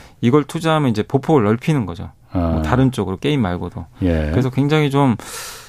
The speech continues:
Speaker 1: 카카오 엔터 입장에선 뭐 굉장히 좀 반길 만한
Speaker 2: 그러게요.
Speaker 1: 뉴스는 맞죠.
Speaker 2: 카카오 이 그룹 입장에서는, 어, 이 사우디 이게 큰 손이다 보니까,
Speaker 1: 네네.
Speaker 2: 빈살만이 워낙 큰 손이다 보니까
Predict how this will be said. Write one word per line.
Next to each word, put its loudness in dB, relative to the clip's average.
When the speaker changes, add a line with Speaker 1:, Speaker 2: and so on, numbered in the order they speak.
Speaker 1:
카카오 4
엔터 2
입장에선 0
뭐 0
굉장히 0
좀 -4
반길 2
만한 0
Speaker 2:
그러게요. 2
Speaker 1:
뉴스는 0
맞죠. -8
Speaker 2:
카카오 4
이 -2
그룹 6
입장에서는, 2
어, 6
이 6
사우디 4
이게 6
큰 6
손이다 6
보니까, 6
Speaker 1:
네네. 8
Speaker 2:
빈살만이 6
워낙 4
큰 2
손이다 4
보니까 2